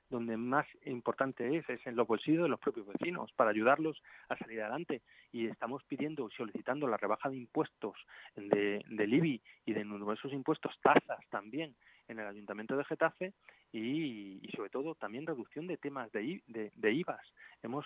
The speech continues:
pedido y hemos solicitado la reducción del iva en el gas y la reducción del iva en, en la electricidad, eh, y, y han votado en contra el Partido Socialista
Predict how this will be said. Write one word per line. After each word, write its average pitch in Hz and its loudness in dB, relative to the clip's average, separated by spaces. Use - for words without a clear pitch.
pedido 147 6
y 135 4
hemos 131 -2
solicitado 135 2
la 127 2
reducción 117 -4
del 127 -4
iva 135 -2
en 107 -4
el 104 0
gas 165 6
y 143 -6
la 117 -6
reducción 123 -8
del 123 -2
iva 131 0
en, 110 -8
en 113 -4
la 113 4
electricidad, 120 4
eh, 107 -10
y, 107 -10
y 113 0
han 110 0
votado 135 4
en 101 -12
contra 123 -2
el 101 -4
Partido 110 2
Socialista 107 -4